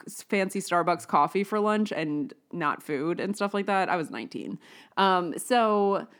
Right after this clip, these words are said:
I didn't get a veggie burger at Burger King 'cause it was more expensive. I got a regular burger, and so did someone else that I was with, like, another intern.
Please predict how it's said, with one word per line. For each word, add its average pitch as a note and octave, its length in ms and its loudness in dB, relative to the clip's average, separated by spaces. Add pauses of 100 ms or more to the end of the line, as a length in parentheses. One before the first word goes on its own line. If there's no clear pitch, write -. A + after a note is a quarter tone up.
(1200)
I A3 600 4
didn't B3 340 6
get F#3+ 160 4
a F3+ 60 4
veggie E3+ 300 2
burger D#3 360 0
at D3 60 -2
Burger D#3+ 240 0
King F#3+ 160 0
'cause F3+ 120 0
it G3 40 2
was F#3 140 0
more F#3 180 0
expensive. F3 540 0
I D#3+ 80 2
got D3+ 160 0
a D3+ 60 -2
regular F3 440 0
burger, C3+ 500 -2
and F3 200 -4
so F#3+ 140 0
did F3 200 0
someone D#3+ 300 -2
else D#3 300 0
that D3 100 0
I C3+ 80 0
was C#3 180 -6
with, C#3 160 -4
like, C#3 120 -4
another D3 300 0
intern. D3+ 600 -4